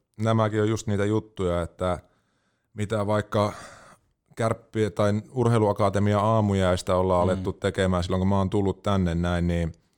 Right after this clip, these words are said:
Speaker 1: täytyy sanoa, että aika fyysisesti raakille ja just sillä lailla paljon pittuutta kasvanut siinä, siinä nuoruusiässä, niin kyllä se,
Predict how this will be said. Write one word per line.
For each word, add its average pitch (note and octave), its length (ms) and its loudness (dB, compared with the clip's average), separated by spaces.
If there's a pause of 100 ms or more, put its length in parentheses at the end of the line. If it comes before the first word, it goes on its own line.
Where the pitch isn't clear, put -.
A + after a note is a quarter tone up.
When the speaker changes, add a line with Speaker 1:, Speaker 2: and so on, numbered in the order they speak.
(400)
Speaker 1:
täytyy F#2+ 260 -2
sanoa, G2+ 180 2
että G2 180 -2
aika G2+ 200 0
fyysisesti G#2+ 560 2
raakille G2 640 2
ja F#2 400 2 (840)
just G2 240 -2
sillä F#2 160 2
lailla F2+ 180 2
paljon G2 320 2
pittuutta F#2 540 -2
kasvanut F2+ 520 0
siinä, F2 380 0 (100)
siinä F#2+ 240 0
nuoruusiässä, F2 840 0
niin E2+ 140 -2
kyllä F#2 200 0
se, F#2+ 120 2